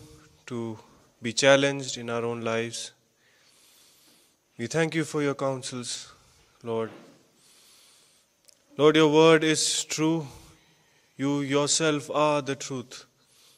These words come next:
You said you are the way, the truth, and the life.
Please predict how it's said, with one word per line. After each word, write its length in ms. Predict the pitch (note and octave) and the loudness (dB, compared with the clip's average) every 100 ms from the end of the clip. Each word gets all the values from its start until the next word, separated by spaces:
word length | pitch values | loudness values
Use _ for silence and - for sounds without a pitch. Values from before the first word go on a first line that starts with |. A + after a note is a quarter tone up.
| _ _ | _ _
You 160 | - D3+ | -2 0
said 320 | D3 F3 E3 | 6 6 6
you 160 | E3+ E3+ | 4 4
are 80 | E3 | 6
the 160 | E3 | 4
way, 220 | D#3+ E3+ | 4 4
the 160 | D#3+ D#3 | 2 -2
truth, 360 | - E3 E3 A2 | -4 -4 -4 -4
and 220 | D3 D3 | -6 -4
the 60 | |
life. 520 | C#3+ C3+ B2 - - | -2 -2 -4 -12 -20